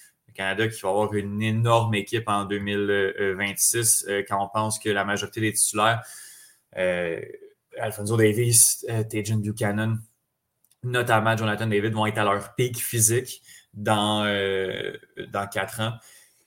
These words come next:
C'est vraiment impressionnant. Stéphane Eustáquio qui n'aura même pas atteint la trentaine non plus. Donc, euh, voilà pour ce, ce côté-là. Match très décevant du Canada, euh,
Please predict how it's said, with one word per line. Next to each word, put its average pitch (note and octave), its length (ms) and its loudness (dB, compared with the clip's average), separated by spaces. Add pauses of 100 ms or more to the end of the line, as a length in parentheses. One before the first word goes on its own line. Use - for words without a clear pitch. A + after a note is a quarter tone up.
(500)
C'est - 160 6
vraiment C#3 140 6
impressionnant. C3 720 2
Stéphane C3 320 0
Eustáquio B2 400 -2
qui B2 80 -4
n'aura A#2+ 140 -2
même A#2 200 -4
pas B2+ 140 2
atteint A#2+ 180 0
la B2 120 0
trentaine A#2+ 400 -4
non A2 180 -4
plus. C3 320 -8 (1080)
Donc, A#2 380 -4
euh, G#2+ 600 0
voilà A2+ 380 2
pour G#2 220 -8
ce, G2+ 240 -4
ce G2+ 160 -6
côté-là. G2+ 280 -6
Match A2+ 380 -6
très C3 400 -4
décevant A2 400 -4
du G#2 100 -10
Canada, G2 380 -6 (600)
euh, F#2+ 140 -8